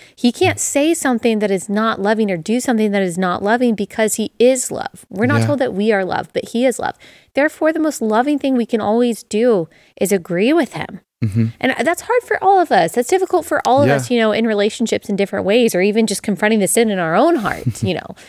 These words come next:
Speaker 1: it can be difficult, but it's also a comfort to know,
Speaker 2: Mm-hmm.
Speaker 1: okay, if God says something, that it is the most loving thing that I can say to
Speaker 2: Yeah.
Speaker 1: you.
Speaker 2: Well, if we're Christians and we say we believe what we believe, and there's a real eternity, how ca-, if, if I actually say, "I love you,"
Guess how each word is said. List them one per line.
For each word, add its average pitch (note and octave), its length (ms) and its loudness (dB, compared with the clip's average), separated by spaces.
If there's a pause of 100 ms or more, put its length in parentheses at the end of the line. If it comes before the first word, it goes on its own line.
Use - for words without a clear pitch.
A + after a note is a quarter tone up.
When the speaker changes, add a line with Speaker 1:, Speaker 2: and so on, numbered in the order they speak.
(120)
Speaker 1:
it - 120 -4
can G3+ 140 -2
be F#3+ 100 -2
difficult, G3 440 -2
but C#4 100 0
it's D4+ 120 -6
also E4+ 260 0
a D#4 40 -2
comfort - 560 -6 (280)
to - 80 -6
know, B3 80 4
Speaker 2:
Mm-hmm. D#3+ 100 2
Speaker 1:
okay, A2+ 220 0
if - 120 -8
God A3+ 240 -4
says G#3+ 180 -6
something, G3+ 380 -4
that F3+ 120 -2
it F3+ 100 -4
is F3+ 240 -2
the F#3+ 80 -6
most F3+ 240 -6
loving F#3 260 0
thing E3+ 180 -4
that D#3 140 -4
I D#3+ 100 -2
can - 160 -10
say - 180 -6
to A#2+ 100 -4
Speaker 2:
Yeah. G#2+ 140 2
Speaker 1:
you. G#2 60 -10 (440)
Speaker 2:
Well, C3+ 220 4
if B2+ 260 -2
we're C3+ 120 4
Christians A2+ 600 -2
and A2 60 2
we A2+ 80 4
say B2 180 2
we A#2 80 2
believe A2 340 2
what A2+ 80 4
we A2 100 4
believe, G#2 520 0
and A2 140 0
there's A2+ 120 2
a A2 100 2
real A2+ 300 2
eternity, A2+ 600 -2 (540)
how C#3 200 -2
ca-, - 180 -12
if, - 160 -4 (160)
if C3 200 -4
I D3+ 120 -2
actually E3 220 -2
say, C#3+ 160 0
"I B2 80 2
love A2+ 280 0
you," C#3+ 340 4